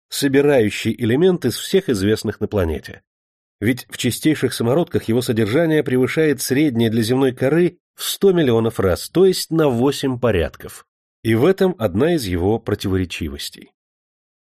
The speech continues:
Менделеев сказал: Чистое золото отражает жёлтый свет, а в виде очень тонких листов — листовое золото, в которое оно способно выковываться и вытягиваться, просвечивает синевато-зелёным цветом.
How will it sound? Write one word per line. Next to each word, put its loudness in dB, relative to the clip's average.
Менделеев 2
сказал: -6
Чистое 2
золото 2
отражает 0
жёлтый -2
свет, -4
а 2
в 2
виде -2
очень 0
тонких -2
листов — -2
листовое 0
золото, -2
в -20
которое 2
оно 0
способно -2
выковываться 0
и -6
вытягиваться, -4
просвечивает 0
синевато-зелёным 0
цветом. -4